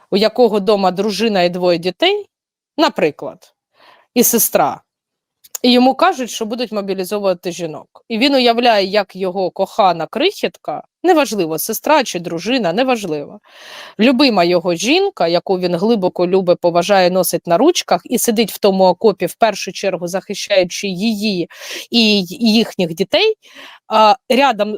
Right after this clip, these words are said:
ну, поруч із ним в окопі бачить оте все ж і землю, понімаєте, як і він. Як ви думаєте, він буде в захваті від цієї ідеї? Ну,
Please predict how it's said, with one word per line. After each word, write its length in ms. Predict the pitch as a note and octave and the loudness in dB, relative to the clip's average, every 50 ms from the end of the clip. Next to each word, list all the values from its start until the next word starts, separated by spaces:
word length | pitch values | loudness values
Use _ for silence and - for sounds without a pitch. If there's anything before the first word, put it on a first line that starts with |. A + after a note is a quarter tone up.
| G3 - - | -12 -10 -8
ну, 120 | C4+ B3 F#3+ | -6 -6 -6
поруч 440 | - - C4+ C4+ A3 G3 F3+ - | -4 -2 0 0 0 0 -2 -6
із 160 | G3+ F#3+ E3+ G3+ | -10 -10 -8 -6
ним 200 | G#3+ F#3+ F3+ E3 | -6 -4 -4 -4
в 60 | E3+ | -6
окопі 400 | G3 F#3+ - D#4 F#4 F#4+ - A#3+ | -6 -4 0 0 0 0 0 -2
бачить 420 | G3 E3+ A3+ A#3 G#3+ - - F#3+ - | 0 2 2 2 0 -2 -10 -10 -8
оте 200 | - F#3+ - A3 | -8 -4 -2 -2
все 220 | G3+ - - - F#3+ - | -2 -2 -4 -6 -6 -6
ж 140 | - - - - | -6 -10 -8 -8
і 60 | G#3+ | -6
землю, 420 | F#3 F#3 G#3 F3+ E3 D#3 C#3+ D3 - | -2 0 0 0 0 -4 -8 -10 -10
понімаєте, 460 | - F3+ F3+ F#3 A3 C#4 D#4 - - | -10 -8 -6 -2 -2 -2 -2 -2 -2
як 260 | G#3 G3 A3+ A3 - | -2 -2 -2 -2 -2
і 60 | A3+ G3 | -6 -6
він. 180 | E3+ D#3+ C#3 - _ _ _ _ _ _ _ _ _ _ _ _ _ _ _ _ _ _ _ _ _ _ _ _ _ - | -6 -6 -8 -10 _ _ _ _ _ _ _ _ _ _ _ _ _ _ _ _ _ _ _ _ _ _ _ _ _ 0
Як 200 | A#3+ D4 - - | 0 0 0 0
ви 80 | B3+ | -2
думаєте, 380 | A3+ G#3+ G3+ G3 F3+ F3 - F#3 | -2 -2 -2 -4 -4 -4 -4 -4
він 220 | G3 G3+ G#3+ A#3 A#3+ | -4 -2 -2 0 2
буде 180 | F#4+ G#4+ - | 2 2 2
в 60 | C4 | 0
захваті 560 | A#3 F#3+ G#3+ F#3+ E3 - - F3 D#3+ - F3 D#3+ | 0 2 2 2 2 0 -2 -6 -6 -6 -6 -8
від 180 | E3 E3 - | -8 -8 -10
цієї 400 | - - - E3 D#3 D3+ D3+ D3+ | -10 -8 -8 -6 -6 -4 -6 -6
ідеї? 320 | D3+ C#3+ - G#2+ G#2+ G#2+ - G3+ _ _ _ _ _ _ _ _ _ _ _ _ _ _ _ _ _ _ _ _ _ _ _ _ _ _ _ _ _ _ _ _ _ - - | -6 -8 -8 -10 -10 -12 -14 -20 _ _ _ _ _ _ _ _ _ _ _ _ _ _ _ _ _ _ _ _ _ _ _ _ _ _ _ _ _ _ _ _ _ -2 2
Ну, 300 | A3 B3 A3 F#3 D#3+ - | 4 4 4 4 2 -2